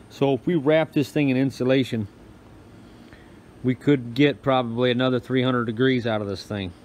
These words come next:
maybe four. I'm gonna have to do some testing with different settings.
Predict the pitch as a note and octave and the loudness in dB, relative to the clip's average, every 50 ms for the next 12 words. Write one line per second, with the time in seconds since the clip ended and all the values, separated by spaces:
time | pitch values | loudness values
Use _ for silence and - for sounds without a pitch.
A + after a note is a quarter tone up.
0 | - - - - - B2 B2+ B2 A#2+ G#2+ - - C3 B2+ A#2 G#2 F#2 F#2 - - | -20 -20 -18 -10 -6 -6 -4 -4 -6 -6 -2 -2 -2 -2 -2 -4 -6 -8 -12 -20
1 | - - - - B2 B2 B2+ B2+ D3 D3 C#3 C#3 C#3+ C3+ - B2 A#2+ C#3+ C#3+ C3+ | -20 -20 -16 -8 -4 -2 0 0 2 2 2 2 2 0 0 0 2 2 2 2
2 | - - B2 A2 - - C3+ C3+ C3 - - C3 A#2+ A2 A2+ - - C3 B2+ - | 2 -2 -6 -2 0 2 2 2 2 0 -2 -2 -2 -2 -4 -2 -2 -2 -2 -2
3 | A2+ F#2+ - - - - C3+ B2 B2 D3 D#3 D3 - - | -10 -10 -8 -8 0 2 2 2 2 2 -2 -2 -8 -14